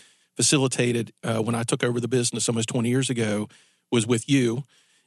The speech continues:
And, um, we're sitting in a cafe, and I'm, I'm talking about my, my history with my dad. And at this point, he had already passed. And you just looked me straight in the eye. And,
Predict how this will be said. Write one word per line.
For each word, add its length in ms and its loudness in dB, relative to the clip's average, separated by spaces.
And, 460 2
um, 440 -2
we're 80 4
sitting 220 2
in 80 2
a 60 0
cafe, 540 2
and 80 -2
I'm, 220 -2
I'm 140 -2
talking 320 0
about 280 0
my, 320 -2
my 160 -2
history 380 0
with 200 -2
my 120 -4
dad. 340 0
And 80 -6
at 120 -2
this 180 0
point, 220 0
he 80 0
had 80 2
already 240 0
passed. 480 -8
And 360 4
you 120 -2
just 180 2
looked 160 0
me 80 0
straight 300 2
in 40 -10
the 140 0
eye. 320 0
And, 480 2